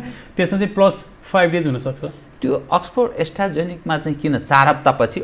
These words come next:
Speaker 2: अरूमा बाह्र हप्ताको के कारण, केमा
Speaker 1: हो।
Speaker 2: भेद, यसमा के
Speaker 1: अब
Speaker 2: भेद
Speaker 1: म
Speaker 2: छ?
Speaker 1: यसको विषयमा चाहिँ एकदमै राम्रो कुरा उठान गर्नुभयो सरले।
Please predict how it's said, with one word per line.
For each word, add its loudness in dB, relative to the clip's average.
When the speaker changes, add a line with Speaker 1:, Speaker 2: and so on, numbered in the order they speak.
Speaker 2:
अरूमा 2
बाह्र 4
हप्ताको 0
के -2
कारण, 0
केमा 2
Speaker 1:
हो। -2
Speaker 2:
भेद, 0
यसमा -2
के 4
Speaker 1:
अब 8
Speaker 2:
भेद 8
Speaker 1:
म 8
Speaker 2:
छ? 4
Speaker 1:
यसको 2
विषयमा 2
चाहिँ 2
एकदमै 2
राम्रो 0
कुरा 0
उठान 2
गर्नुभयो 0
सरले। -2